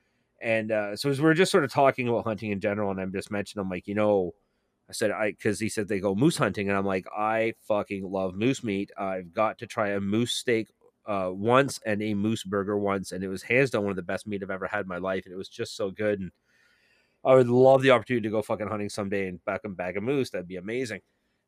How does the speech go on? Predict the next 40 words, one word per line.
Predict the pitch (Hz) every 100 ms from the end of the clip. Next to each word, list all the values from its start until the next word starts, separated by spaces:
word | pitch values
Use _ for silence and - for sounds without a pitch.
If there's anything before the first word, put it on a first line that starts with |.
| -
And | 131 123 117
he | 113
goes, | 107 110 104 98
"Really?" | 359 381 73 -
"Yes." | 214 - - -
He | 110
goes, | 110 101 127
"Well, | 117 101 92 85 _ _ _ _ _
I | 107 90 92
might | 101 107 110 107 104 98
just | - 107 -
remember | 101 98 95
to | 90
bring | 82 90 87
you |
some | - 95
moose | 117 233 -
meat | 98
when | 87
I, | 87 - -
when | 98
I | 92
pick | 107 -
up | 98
my | 110
knives." | 160 151 95
I'm | 110
like, | 101
"No, | 107
you | 90 95
don't |
have | 71
to |
do | 80 78
that. | 104
I |
appreciate | 104 98 85 90
it. | 90
That's | 92 90
nice." | 101 98